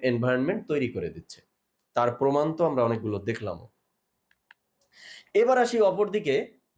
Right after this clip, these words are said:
বৈষম্য বিরোধী ছাত্র আন্দোলনের যে সমন্বয়করা রয়েছে বা তাদের যে পলিটিক্যাল উইংস, নাগরিক কমিটি রয়েছে, তারা এদিকে আছে মুজিববাদী আদর্শ বা মুজিববাদী রাজনীতিকে বাংলাদেশ থেকে চিরতরে মুছে দিবে,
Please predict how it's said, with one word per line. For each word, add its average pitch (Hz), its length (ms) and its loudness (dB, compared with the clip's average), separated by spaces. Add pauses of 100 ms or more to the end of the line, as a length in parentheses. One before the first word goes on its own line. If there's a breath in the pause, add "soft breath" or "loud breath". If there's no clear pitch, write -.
(320)
বৈষম্য 214 420 2
বিরোধী 202 320 2
ছাত্র 165 400 -2
আন্দোলনের 151 540 2 (220)
যে 120 160 0 (360)
সমন্বয়করা 156 760 2
রয়েছে 104 420 -2 (400)
বা 113 120 2
তাদের 127 380 0
যে 139 120 4 (140)
পলিটিক্যাল 135 520 0
উইংস, 127 400 0 (120)
নাগরিক 127 420 2
কমিটি 113 300 -2
রয়েছে, 101 340 -6 (480 soft breath)
তারা 185 220 4 (240)
এদিকে 160 260 -2
আছে 151 260 0
মুজিববাদী 139 680 -2
আদর্শ 123 420 0
বা 131 180 2
মুজিববাদী 117 560 -2
রাজনীতিকে 123 640 0 (180)
বাংলাদেশ 110 380 0 (100)
থেকে 113 180 -4
চিরতরে 107 460 -2
মুছে 123 260 -4
দিবে, 135 220 0